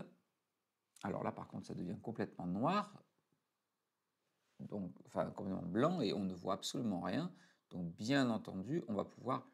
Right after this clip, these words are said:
changer la couleur. On va mettre une couleur de texte qui conviendra mieux. Donc, sur du blanc, on va écrire en violet, par exemple. Et du coup, le violet ne ressort pas bien sur le noir, puisque ça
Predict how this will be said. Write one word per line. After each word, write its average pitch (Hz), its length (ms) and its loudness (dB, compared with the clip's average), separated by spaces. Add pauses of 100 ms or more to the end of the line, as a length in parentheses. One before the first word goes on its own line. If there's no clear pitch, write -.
(120)
changer 107 540 0
la 101 140 4
couleur. 104 500 2 (1600)
On 98 100 0
va 92 120 4
mettre 87 280 -2
une 85 180 -6
couleur 101 440 2
de - 100 -12
texte - 600 -2
qui 120 440 -4
conviendra 92 440 -2
mieux. 92 300 -2 (760)
Donc, 95 280 -10
sur - 240 -6
du 101 120 -8
blanc, 110 460 4
on 92 140 -8
va 95 180 -4
écrire 101 500 -4
en 90 300 -8 (720)
violet, 117 360 -2
par 120 200 -8
exemple. 170 420 -6 (1700)
Et - 20 -12
du 92 100 -2
coup, - 120 -2
le 117 60 4
violet 107 200 4
ne 117 60 2
ressort 101 340 0
pas 98 100 2
bien 127 200 2
sur 127 180 0
le 107 80 2
noir, 90 480 -4
puisque - 240 -20
ça - 160 -16